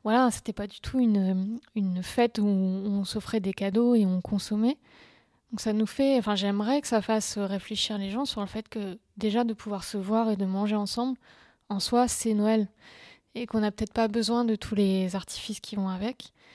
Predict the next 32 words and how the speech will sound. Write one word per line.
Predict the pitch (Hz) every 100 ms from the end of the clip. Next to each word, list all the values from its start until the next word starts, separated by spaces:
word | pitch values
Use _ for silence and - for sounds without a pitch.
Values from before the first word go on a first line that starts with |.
| - _ _ -
Ou | 254
qu'on | 240 220
peut | 240 247 240
faire | - 240 226
ces | -
moments-là | 220 214 208 208 220 220
de | 196
famille | - 196 220 269
aussi | 233 208 -
à | 233
d'autres | 190 220 -
moments | 214 214
dans | 208 214
l'année. | 233 247
Il | 247
y |
a |
des | 202 190
personnes | _ - 185 - 226 233
qui | - - 190
sont | 175 -
déjà | 190 190 208
en |
train | 214 -
de | 190
se | -
dire, | 185 226
bah, | 202
on | 185
fera | - 208
Noël | 196 208
au... | 208